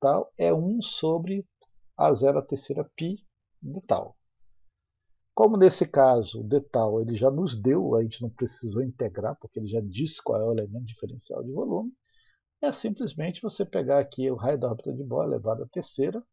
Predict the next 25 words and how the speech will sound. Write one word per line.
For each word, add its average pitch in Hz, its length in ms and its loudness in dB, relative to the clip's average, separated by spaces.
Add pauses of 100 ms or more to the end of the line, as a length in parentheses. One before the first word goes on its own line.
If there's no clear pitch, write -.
(380)
tá? - 460 -10
Aqui 120 340 -10
já 110 120 -10
vamos 113 120 -12
colocar 117 280 -10
em 110 60 -10
picômetro, 160 540 -8
já - 120 -8
que - 120 -14
ele 113 80 -12
colocou 123 340 -10
um 127 40 -10
picômetro 127 520 -12
mesmo. 196 260 -6 (1500)
Então 151 160 2
você 175 240 2
vai 175 120 4
ter 160 400 0
vezes 147 460 2
um, 240 220 -2 (260)
pronto. - 400 0 (800)
O 123 120 -6
valor 165 480 4
aqui 156 440 -2
é 160 160 4